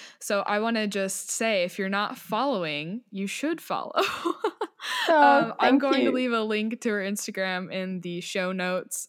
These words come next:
Speaker 1: or in the description. So bake, make sure, not bake, make sure to check it <laughs> out. Um, so let's shift gears a little bit. You learn languages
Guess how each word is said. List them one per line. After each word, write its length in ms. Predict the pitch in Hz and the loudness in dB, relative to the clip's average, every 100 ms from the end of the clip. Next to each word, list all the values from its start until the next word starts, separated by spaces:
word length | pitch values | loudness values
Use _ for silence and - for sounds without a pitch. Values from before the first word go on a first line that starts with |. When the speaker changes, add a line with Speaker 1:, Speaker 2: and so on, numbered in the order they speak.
| - | -6
Speaker 1:
or 180 | 180 | -6
in 260 | - 175 175 | -4 -4 -4
the 100 | 165 | -6
description. 720 | 165 170 - 180 - 220 240 | -6 -6 -6 -6 -4 -2 -2
So 200 | 240 190 | -2 -4
bake, 260 | 180 170 175 _ _ - | -2 -4 -6 _ _ -4
make 220 | 190 196 | -4 -4
sure, 280 | - 208 185 | -4 -2 0
not 280 | 175 - 165 | -2 -4 -4
bake, 360 | 175 151 - - - | -4 -4 -8 -16 -10
make 300 | 180 214 - | -4 -4 -4
sure 300 | - 175 165 | -6 -4 -6
to 120 | 165 | -8
check 240 | 165 170 165 | -8 -8 -6
it 80 | 175 | -2
<laughs> 100 | 202 | 0
out. 220 | 233 262 _ _ - - - - 330 - | 0 -2 _ _ -14 -10 -8 -6 -8 -2
Um, 460 | 233 226 196 185 - - - - - | 0 2 0 -4 -10 -18 -20 -20 -6
so 300 | 302 311 - | 0 0 0
let's 180 | 302 349 | -2 -2
shift 340 | - 415 - | -2 -2 -4
gears 260 | 240 233 247 | -2 0 2
a 60 | |
little 240 | 226 190 175 | 0 -2 0
bit. 300 | 180 180 - _ - | -2 -2 -6 _ -10
You 320 | 196 247 349 320 | -2 0 2 0
learn 280 | 254 247 | 0 0
languages 640 | 226 208 208 190 190 185 | 0 0 -2 -2 -2 -4